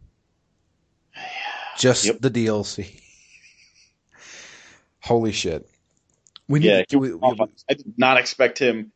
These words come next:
Speaker 1: to spend <laughs> so much time talking about The Witcher.
Speaker 2: Yeah. Was he a, is he a big gamer, or is he, or no?
Speaker 1: You know, I don't know him all that well yet. A-,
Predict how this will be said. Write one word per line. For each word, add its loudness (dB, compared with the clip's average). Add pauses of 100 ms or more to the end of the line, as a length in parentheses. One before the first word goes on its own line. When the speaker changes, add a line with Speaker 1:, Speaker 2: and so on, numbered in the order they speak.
(160)
Speaker 1:
to -6
spend 0
<laughs> -
so -4
much -2
time 4
talking 0
about 0
The -8
Witcher. -6 (280)
Speaker 2:
Yeah. -2 (1300)
Was -8
he 2
a, 0
is -6
he -2
a 0
big -4
gamer, -2
or -2
is -4
he, -8
or -2 (340)
no? -2 (540)
Speaker 1:
You -4
know, 0
I 2
don't 0
know 4
him 2
all 2
that 0
well 0
yet. -4
A-, -10